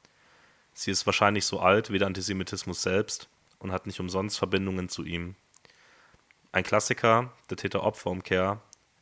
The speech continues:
ist der Vorwurf aus der rechten Szene an die Gegenseite, sie führe sich selbst wie Nazis oder Zensuren auf.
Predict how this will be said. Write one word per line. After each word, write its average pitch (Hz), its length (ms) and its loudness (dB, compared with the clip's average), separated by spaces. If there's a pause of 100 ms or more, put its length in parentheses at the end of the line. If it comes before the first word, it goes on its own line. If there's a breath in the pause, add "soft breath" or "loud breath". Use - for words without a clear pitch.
(100)
ist - 160 -8
der - 80 -2
Vorwurf 104 480 2
aus 98 140 -6
der 98 100 -4
rechten 95 260 -6
Szene 101 540 -2 (240)
an 92 120 -4
die 90 80 -8
Gegenseite, 107 720 0 (500 soft breath)
sie - 200 -6
führe 101 260 -2
sich 95 200 -6
selbst 107 380 2
wie 101 60 -2
Nazis 101 640 -2
oder 95 220 -4
Zensuren 92 480 -6
auf. 87 340 -10